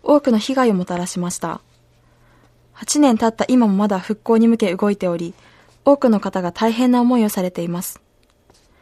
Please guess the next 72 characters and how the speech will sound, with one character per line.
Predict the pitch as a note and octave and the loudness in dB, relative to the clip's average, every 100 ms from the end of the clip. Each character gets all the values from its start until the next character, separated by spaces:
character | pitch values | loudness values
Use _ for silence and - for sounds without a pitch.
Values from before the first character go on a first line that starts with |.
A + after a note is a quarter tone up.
| _ _ _ - | _ _ _ -4
日 | A3 | 0
本 | C4+ B3+ | 2 2
は | F#3+ G3+ _ | 0 -4 _
地 | - | -8
震 | G3+ B3 | -2 0
だ | A#3+ | 0
け | A#3 | 0
で | B3 | 0
な | G3 | 0
く | G3 | -4
火 | F3+ A#3 | -6 -2
山 | A#3 G#3 | 0 0
の | F3 | -2
噴 | F#3+ F3+ | -6 -8
火、 | F3 E3+ - _ _ _ | -6 -10 -10 _ _ _
そ | - G#3+ | -10 -8
し | - | -4
て | G#3 G#3 - | -6 -6 -4
近 | C#4+ C4 | 0 2
年 | G#3 | 2
特 | B3 A#3 | -2 0
に | G#3 | 0
多 | G3 G3 | 0 -2
い | F#3 | 0
豪 | B3+ C4 | 2 4
雨 | A#3 | 2
の | |
被 | G3+ A3 | 0 -2
害 | G3+ F#3 | -2 -2
な | E3 | -4
ど、 | F3 - - _ | -10 -12 -20 _
様 | - A3+ | -2 0
々 | C4+ C4+ | 2 2
な | A3+ | 2
自 | G3+ G3 | 0 -2
然 | G3 | -2
災 | A3 G#3+ | -2 -2
害 | F#3+ | -2
と | F3+ | -6
隣 | F#3 F#3+ G#3 | -4 -2 0
り | A#3+ | 0
合 | |
わ | A#3+ | -2
せ | G#3+ | -4
に | F#3 | -6
来 | - | -8
て | - E3 | -10 -8
い | |
ま | D#3+ E3+ | -8 -10
す。 | - - _ _ _ _ _ _ _ _ _ | -12 -18 _ _ _ _ _ _ _ _ _
そ | - A3 | -10 -8
し | - | -6
て、 | G3+ G3 _ _ _ | -4 -6 _ _ _
自 | - A3+ | -6 0
然 | B3+ | 0
災 | B3+ D4 | 2 2
害 | C4 G#3 | 2 0
は | F3+ | 0
い | A#3+ | -2
つ | D4 | -4
発 | B3 A3+ | -2 -2
生 | G3 F#3 | -4 -4
す | G3 | -4
る | F3 | -4
の | |
か | F3 F3+ | -4 -8
わ | F3+ | -6
か | F3 | -6
り | |
ま | F3 F3+ | -6 -6
せ | F#3+ | -8
ん。 | F3+ | -10